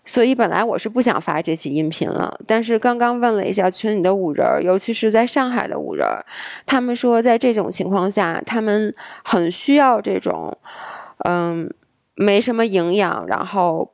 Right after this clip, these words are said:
不严肃，就是瞎聊天儿的明信片来听，帮助他们打发一下时间。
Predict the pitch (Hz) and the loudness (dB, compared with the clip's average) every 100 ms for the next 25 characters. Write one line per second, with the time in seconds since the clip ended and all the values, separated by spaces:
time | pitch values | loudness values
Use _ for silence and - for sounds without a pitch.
0 | - 226 185 - - 175 - 214 175 156 | -2 0 2 2 0 -8 -2 2 2 2
1 | - 185 - - - - - - - 277 | 0 0 0 0 -2 -6 -14 -14 -4 2
2 | 214 202 185 208 233 214 214 180 165 185 | 2 2 0 -2 0 2 2 0 -2 -2
3 | 202 202 220 170 - - - 190 190 196 | -2 0 0 0 -2 -4 -4 -2 -2 0
4 | 220 220 208 233 214 202 90 - 175 170 | -2 -2 -4 -2 -2 -4 -6 -6 -6 -4
5 | 170 196 190 - 160 165 185 202 214 | -2 -2 -2 -2 -2 0 0 0 -2